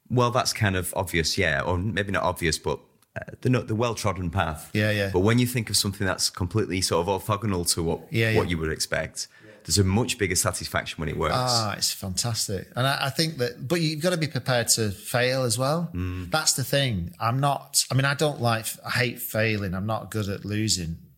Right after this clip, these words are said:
Speaker 2: Um, you know, forget this hippie exterior. I'm like, I'm really competitive,
Speaker 1: Yeah.
Speaker 2: you know, and I,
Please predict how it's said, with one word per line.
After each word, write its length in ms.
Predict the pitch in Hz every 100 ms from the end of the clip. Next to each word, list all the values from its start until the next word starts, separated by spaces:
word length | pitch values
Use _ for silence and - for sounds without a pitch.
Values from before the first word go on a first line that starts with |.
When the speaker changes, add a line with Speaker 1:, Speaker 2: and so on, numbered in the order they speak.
| _
Speaker 2:
Um, 500 | 101 101 98 92 87 87 - - - - - _ _
you 100 | 110
know, 180 | 95 82
forget 380 | 80 - 135 110
this 300 | 107 - -
hippie 300 | - 107 104
exterior. 600 | 98 - - 104 98 85
I'm 120 | 92
like, 200 | 98 107
I'm 60 | 104
really 180 | 117 117
competitive, 540 | - 110 107 113 -
Speaker 1:
Yeah. 180 | 90 -
Speaker 2:
you 80 | 110
know, 120 | 101
and 120 |
I, 80 | 107